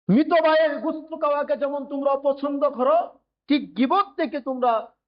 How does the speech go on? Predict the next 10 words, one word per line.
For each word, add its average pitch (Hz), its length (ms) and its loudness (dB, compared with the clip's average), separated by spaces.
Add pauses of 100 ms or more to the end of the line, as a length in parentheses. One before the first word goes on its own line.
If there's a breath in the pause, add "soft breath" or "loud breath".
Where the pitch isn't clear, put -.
(340)
অপছন্দ 233 580 0
করো, 190 220 -2
দূরে 220 260 0
থাকো। 151 520 -6
এখন 214 420 -2 (760)
গীবত 311 380 4
বলতে 269 260 0
আমরা 226 220 0
কি 294 240 -4
বুঝি? 165 440 -10